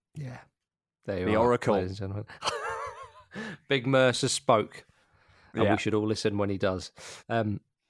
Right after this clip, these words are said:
Speaker 1: there we are, ladies and gentlemen. Thank you for listening to Ramble On. Uh, if you're an Arsenal fan, you've had a lovely old time. If you're a Spurs fan, well, you've probably not made it this far, so, uh, up yours. Um, <laughs> thank you, thank you, Jim.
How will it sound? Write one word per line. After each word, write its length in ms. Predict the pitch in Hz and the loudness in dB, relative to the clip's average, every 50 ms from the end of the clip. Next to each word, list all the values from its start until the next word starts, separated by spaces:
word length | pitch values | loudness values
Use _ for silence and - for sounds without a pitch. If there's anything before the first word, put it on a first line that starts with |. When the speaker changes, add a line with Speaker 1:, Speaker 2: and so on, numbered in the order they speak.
| - - - | -20 -12 -4
Speaker 1:
there 180 | - 117 110 107 | 0 2 4 4
we 80 | 104 | 4
are, 120 | 101 98 95 | 4 4 4
ladies 160 | 95 98 98 98 | 2 0 0 -2
and 40 | |
gentlemen. 180 | 101 95 92 90 | -2 -4 -4 -2
Thank 240 | - 123 110 98 - | -2 -2 -2 -2 -4
you 60 | 92 | -6
for 60 | 104 | -6
listening 360 | 101 - - 101 98 95 90 - | -6 -4 -4 -4 -4 -4 -4 -6
to 340 | - - 117 110 107 - - | -4 -2 0 0 0 0 0
Ramble 400 | 104 104 101 98 92 101 107 113 | 2 2 2 2 0 2 2 4
On. 320 | 117 117 113 117 113 110 - - | 4 4 4 2 -2 -4 -4 -4
Uh, 60 | 110 | -4
if 200 | 107 107 - - | -2 -2 -2 0
you're 100 | 101 98 | 0 2
an 60 | 101 | 2
Arsenal 280 | 101 101 - - - 92 | 2 0 0 -4 -6 -2
fan, 240 | - 107 104 104 | 0 0 0 0
you've 80 | 101 95 | 0 0
had 80 | 104 95 | 0 0
a 60 | 98 | 0
lovely 200 | 98 98 95 98 95 | 0 0 0 0 -2
old 100 | 95 - | 0 0
time. 120 | 110 107 | -2 -2
If 60 | 98 | 0
you're 100 | 107 104 | -2 -2
a 40 | 98 | -2
Spurs 360 | - - - 139 139 135 131 | -2 -2 0 0 0 0 0
fan, 340 | - 135 135 127 131 131 - | 0 -2 -2 0 -2 -2 -4
well, 100 | - 104 | -2 -2
you've 140 | 95 92 - | -2 -2 -2
probably 220 | - 104 92 92 87 | -2 0 0 0 0
not 140 | 92 87 90 | -2 -2 -2
made 180 | 87 85 87 | -4 -4 -4
it 80 | 87 - | -6 -6
this 120 | - - - | -8 -12 -8
far, 280 | - 95 87 87 90 80 | -2 0 0 0 0 -2
so, 280 | - - 92 87 85 82 _ _ - - - - - - - - - | -6 -8 -6 -6 -6 -8 _ _ -20 -20 -20 -20 -20 -20 -20 -16 -8
uh, 60 | 98 | -4
up 360 | 95 92 92 - 92 - 135 | -2 0 2 4 4 4 4
yours. 320 | 123 107 104 95 92 - - - - - - _ - | 2 0 0 0 -4 -6 -10 -16 -20 -20 -16 _ 0
Um, 480 | 113 117 113 117 117 117 107 - - _ | 2 4 4 4 2 0 -2 -4 -6 _
<laughs> 40 | - | 2
thank 180 | 135 139 131 | 2 2 4
you, 240 | - - - - - | 2 0 0 -2 -4
thank 280 | - - 127 117 110 - | 2 2 2 2 2 0
you, 80 | 131 117 | -2 0
Jim. 340 | - 127 120 120 117 110 | 2 4 4 4 2 2